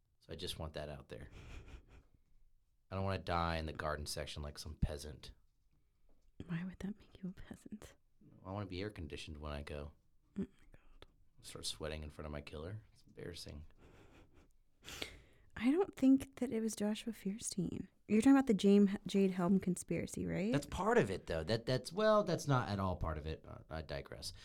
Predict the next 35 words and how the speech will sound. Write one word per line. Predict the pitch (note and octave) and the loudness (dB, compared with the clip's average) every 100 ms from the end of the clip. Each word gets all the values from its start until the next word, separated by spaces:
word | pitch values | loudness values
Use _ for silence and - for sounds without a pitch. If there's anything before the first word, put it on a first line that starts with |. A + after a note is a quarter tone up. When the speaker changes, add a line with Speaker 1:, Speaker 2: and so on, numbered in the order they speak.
| - - | -20 -8
Speaker 1:
That's | - D#3+ | -2 2
a | A#2+ | 6
whole | C3 B2+ | 8 8
other | A2 | 4
can | - G#2+ F#2 | 0 0 0
of | |
worms. | D#2+ D#2+ C#2+ C#2+ - - - _ _ - | -2 -2 -4 -6 -10 -12 -18 _ _ -12
Speaker 2:
Separate | - E3 A2 | -2 0 0
episode, | - - - - | -2 -4 -8 -8
separate | - - E2 | -10 -10 -6
Speaker 1:
Yeah. | |
Speaker 2:
episode. | D2+ - - D2+ - - _ _ _ _ _ _ _ _ _ _ - | -6 -6 -10 -12 -16 -20 _ _ _ _ _ _ _ _ _ _ 2
No, | D4+ D#4 F3 C#3+ C#3+ - | 6 8 8 8 4 0
that, | G#3+ A3+ - | 0 0 2
I'm | A3 A#3 | 4 6
Speaker 1:
But | |
Speaker 2:
try- | G3 | 8
Speaker 1:
all | - D#3+ F#3+ | 10 12 12
of | A3 | 10
these | F#3+ F#3 | 8 0
kind | - D#3 | 0 2
of | D3+ A2+ G#2+ | 2 -2 0
roll, | A2+ B2+ C#3 - | 4 4 2 -2
relate | G#2+ G#2+ C#3+ C#3 C3 C3+ | -2 2 4 4 4 2
back | G#2 F2+ - | 2 2 0
to | - | -4
a | F#2+ | -4
bigger | - G2 G#2+ | 2 0 0
conspiracy | G#2+ B2 - - D#2 D2+ - D#2 D2 C#2+ - _ _ _ _ | -2 -2 -2 -2 -2 -2 -2 -2 -2 -4 -14 _ _ _ _
of | G2 | -2
the | G2+ | -2
government | G2 F2 F2 F#2+ - | 0 -2 0 -4 -4
rounding | D#2+ D2+ D2+ | -4 -2 -4
citizens | - C#2+ C2+ D2+ - | -6 -8 -8 -10 -10
up. | - | -14